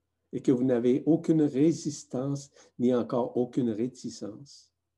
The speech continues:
et que vous êtes dans l'accueil, dans l'abandon, automatiquement, il s'amplifie à l'intérieur de vous. En d'autres termes, il libère les couches isolantes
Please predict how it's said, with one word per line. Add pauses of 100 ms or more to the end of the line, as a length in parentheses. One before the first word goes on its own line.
(680)
et
que
vous
êtes
dans
l'accueil, (500)
dans
l'abandon, (2250)
automatiquement, (360)
il
s'amplifie
à
l'intérieur
de
vous. (180)
En
d'autres
termes, (840)
il
libère
les
couches
isolantes